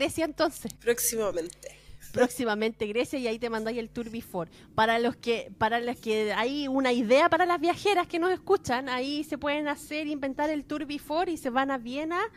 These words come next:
Speaker 1: París y Grecia a perseguir y fotografiarse en las partes que nos muestra esta hermosa trilogía, que por Dios que tiene buenas imágenes esta película.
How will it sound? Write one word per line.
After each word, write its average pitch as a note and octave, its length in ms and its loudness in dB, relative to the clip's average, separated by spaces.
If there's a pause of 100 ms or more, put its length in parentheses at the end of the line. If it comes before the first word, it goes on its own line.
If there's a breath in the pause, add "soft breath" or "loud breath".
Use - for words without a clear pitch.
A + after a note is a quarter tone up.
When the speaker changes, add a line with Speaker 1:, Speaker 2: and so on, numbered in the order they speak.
(320 loud breath)
Speaker 1:
París B3 600 -2
y C4+ 180 -6
Grecia C#4 960 -2
a G#3+ 680 0 (100)
perseguir A#3+ 680 -4
y A#3+ 300 -8
fotografiarse A#3 800 -6
en A#3+ 60 -8
las A3+ 120 -8
partes A3 340 -6
que A3+ 140 -8
nos G#3 140 -2
muestra F#3+ 440 -4 (320 loud breath)
esta A#3 260 -4
hermosa A3 420 -4
trilogía, A3 580 -6 (280 loud breath)
que F4 100 -4
por F4 180 2
Dios A3 220 -4
que G3+ 100 -14
tiene F#3+ 200 -4
buenas F#3 260 -6
imágenes F#3 480 -8
esta F#3 160 -8
película. F#3 720 -4